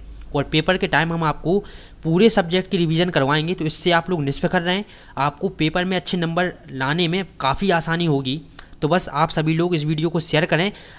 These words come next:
अपने सभी दोस्तों के साथ ताकि उनको भी इस चीज़ का लाभ मिल सके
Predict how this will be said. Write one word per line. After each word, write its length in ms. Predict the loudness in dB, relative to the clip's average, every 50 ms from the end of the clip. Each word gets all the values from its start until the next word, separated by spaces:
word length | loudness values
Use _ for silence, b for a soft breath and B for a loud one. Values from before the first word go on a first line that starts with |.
| B
अपने 220 | -8 -4 -2 0 0
सभी 280 | 0 0 0 0 0
दोस्तों 280 | 0 0 0 0 -2 -4
के 80 | -2 0
साथ 240 | 0 0 0 0 0
ताकि 260 | -2 -2 0 -2 -2
उनको 340 | 0 0 -2 0 2 2 2
भी 80 | 2 2
इस 80 | -2
चीज़ 180 | -2 -4 -4 -2
का 80 | 0 0
लाभ 180 | 2 2 2 2
मिल 160 | 0 0 0
सके 300 | -2 -4 -6 -6 -8